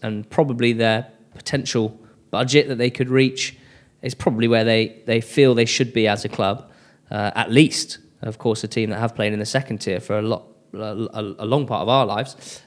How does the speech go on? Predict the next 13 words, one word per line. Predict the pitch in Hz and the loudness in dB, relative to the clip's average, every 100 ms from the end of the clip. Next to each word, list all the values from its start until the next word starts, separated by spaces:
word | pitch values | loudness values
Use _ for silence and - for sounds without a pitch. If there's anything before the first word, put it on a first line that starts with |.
| - | -2
uh, | 131 135 | 0 2
and | 143 | 2
a | 147 | 4
Newport | 156 185 - 131 135 | 4 4 2 -2 0
team | 127 123 | 0 2
who, | 127 | 0
if | 123 | 2
they | 147 139 | 4 4
go | 110 104 | 2 0
up, | 104 - - | -4 -8 -14
this | 123 113 - | -10 -10 -6
would | 123 113 | -6 -2
be | 120 117 113 113 | 0 0 0 -4